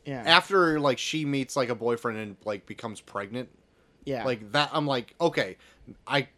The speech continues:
Speaker 2: now am, like, one hundred percent aware of, like, where the focus is gonna be lying in this."
Speaker 1: Yeah.
Speaker 2: 'Cause for a while, there's, like, a big deal where the wife,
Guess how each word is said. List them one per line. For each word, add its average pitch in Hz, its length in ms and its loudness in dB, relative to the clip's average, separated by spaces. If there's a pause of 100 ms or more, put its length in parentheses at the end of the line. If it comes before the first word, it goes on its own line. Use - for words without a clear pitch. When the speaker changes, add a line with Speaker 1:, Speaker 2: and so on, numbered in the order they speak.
(420)
Speaker 2:
now 135 460 4
am, 123 260 -2
like, 117 140 -4
one 117 260 -2
hundred 123 260 -4
percent 117 320 -4
aware 104 300 -4
of, 101 140 -6
like, 101 240 -8
where 110 180 -4
the 104 80 -4
focus 110 400 -6
is 101 140 -10
gonna 104 160 -8
be 98 120 -10
lying 95 360 -8
in 120 100 -8
this." 139 360 -8
Speaker 1:
Yeah. 123 200 -8 (160)
Speaker 2:
'Cause 165 200 4
for 185 200 4
a 170 60 6
while, 196 280 8
there's, 165 180 2
like, 147 100 0
a 139 80 2
big 151 320 -2
deal 135 520 4 (280)
where 139 120 0
the 123 100 0
wife, 127 580 0